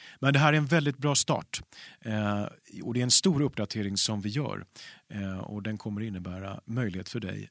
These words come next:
ännu bättre sådana, att ta din fristående Mary Kay-karriär till en helt ny nivå i år. Eh, ja, men kul! Och, och, ehm,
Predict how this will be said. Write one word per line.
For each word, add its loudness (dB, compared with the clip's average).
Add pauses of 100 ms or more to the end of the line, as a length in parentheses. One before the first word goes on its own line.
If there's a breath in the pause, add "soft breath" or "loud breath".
(140)
ännu 4
bättre -2
sådana, -4 (360 loud breath)
att -12
ta -8
din -8
fristående -6
Mary -8
Kay-karriär -10
till 4
en 8
helt 4
ny 2 (240 loud breath)
nivå 2
i 2
år. 0 (640 loud breath)
Eh, 6 (220)
ja, 6
men 8
kul! 4
Och, 2
och, 4
ehm, 2